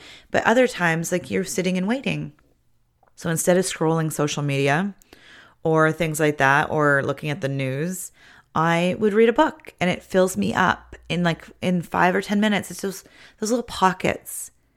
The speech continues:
You don't have to have hours and hours and hours of doing things that you love. Now you can.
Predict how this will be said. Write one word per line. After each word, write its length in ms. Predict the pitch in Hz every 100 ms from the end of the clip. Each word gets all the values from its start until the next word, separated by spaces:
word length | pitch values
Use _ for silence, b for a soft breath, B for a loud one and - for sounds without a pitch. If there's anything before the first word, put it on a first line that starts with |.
| _ _ _
You 120 | - 202
don't 160 | 226
have 240 | 214 226 220
to 80 |
have 640 | 196 170 170 170 160 151 - b b b
hours 360 | 175 180 180 175
and 120 | 185 -
hours 320 | 156 156 156
and 120 | 170 -
hours 440 | 147 143 147 147
of 140 | - 147
doing 320 | 151 151 151
things 200 | 156 151
that 100 | -
you 100 | -
love. 580 | 170 131 170 208 - _ _ _
Now 80 | 175
you 140 | 147
can. 440 | - 220 214 180